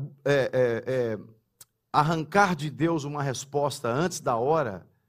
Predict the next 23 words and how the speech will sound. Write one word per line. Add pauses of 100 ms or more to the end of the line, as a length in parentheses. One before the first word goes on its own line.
(960)
ela
não
se
destaca. (1500)
Se
destaca
diante
de
Deus
aquele
que
entrega, (1800)
espera.
Por
quê?
Porque
a
atitude
de
esperar
mostra
o
quê?